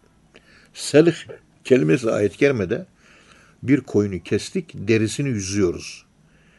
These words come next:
Koyunun derisini yüzme işlemine Araplar selh adı veriyorlar. Bir de gökte hani bir önceki ay kayboldu,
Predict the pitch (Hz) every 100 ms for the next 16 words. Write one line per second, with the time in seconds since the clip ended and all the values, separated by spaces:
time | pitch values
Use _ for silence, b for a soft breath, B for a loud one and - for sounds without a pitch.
0 | b b b b b _ _ _ _ -
1 | 113 123 131 131 123 92 76 - 120 110
2 | 127 120 98 85 104 110 104 120 107 82
3 | 113 - 113 110 104 90 82 107 107 107
4 | 143 175 160 B B B - - 143 139
5 | 107 98 - - 101 92 87 95 98 123
6 | 165 147 117 160 156 202 _ b b b
7 | b b b b 110 107 135 - 147 92
8 | - - 104 104 90 - _ _ - 120
9 | 147 113 95 90 110 113 135 - 110 82
10 | 82 82 120 -